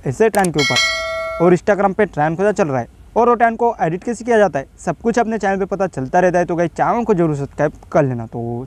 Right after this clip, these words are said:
चलो guys, अभी आपको बता देता हूँ मैं कैसे क्या edit करना है।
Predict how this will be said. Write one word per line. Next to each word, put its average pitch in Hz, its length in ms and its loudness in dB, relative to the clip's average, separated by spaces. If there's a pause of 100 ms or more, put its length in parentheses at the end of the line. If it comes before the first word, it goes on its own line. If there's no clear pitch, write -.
चलो 240 160 4
guys, 254 140 4
अभी 233 160 2
आपको 226 240 0
बता 190 240 0
देता 202 200 -2
हूँ 202 80 -2
मैं 196 180 -4 (100)
कैसे 180 240 -4
क्या 170 200 2
edit 160 300 0 (260)
करना 117 240 -6
है। 113 100 -14